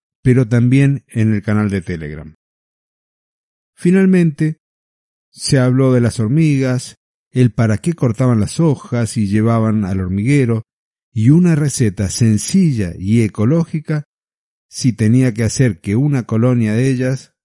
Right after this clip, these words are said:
no se radicara de nuevo en su jardín. Esa receta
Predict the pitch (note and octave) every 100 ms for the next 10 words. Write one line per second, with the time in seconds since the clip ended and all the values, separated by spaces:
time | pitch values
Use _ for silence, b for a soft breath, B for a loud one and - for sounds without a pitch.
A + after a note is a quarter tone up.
0 | _ _ G#2 G#2+ B2+ D#3 - A2 G2+ G2+
1 | G2 G#2+ G#2 G#2+ G#2 _ _ _ A#2+ A#2+
2 | A#2 G#2+ A2 G#2+ G#2 G2+ G#2 - F2+ E2
3 | D#2+ E2+ _ _ _ _ _ _ _ -
4 | F#3+ F3 E3 A#2+ A2 F#3+ F3 C#3+ G#2